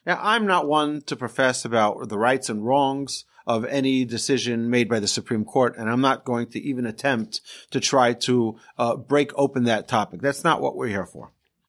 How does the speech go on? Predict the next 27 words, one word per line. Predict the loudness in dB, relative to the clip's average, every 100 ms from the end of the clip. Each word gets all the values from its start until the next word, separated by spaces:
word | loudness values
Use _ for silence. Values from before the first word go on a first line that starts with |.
| _ _ -2
But, | -2
uh, | 2 2
what | 4
I | 2
do | 2 2
want | 2 0
to | 2
talk | 2 2
about | 2 2 0 _ _
is | -2 -2 0
what | 2 2
I |
think | 2 -2 -2
is | 0
the | 2
most | 2 0 0 -4 -4
important | -4 0 0 0 -6 -8 -20 _ _
trait | -8 2 2 2 -4
we | -4 -2
can | 0 0 -2 -6 _
talk | 0 0 2
about | -2 -2 -6 -18 _ _ _ _ _ _ -2
in | -2 0
all | 2 4 4
of | 2
Musar | 2 0 2 0
study, | 2 2 0 -2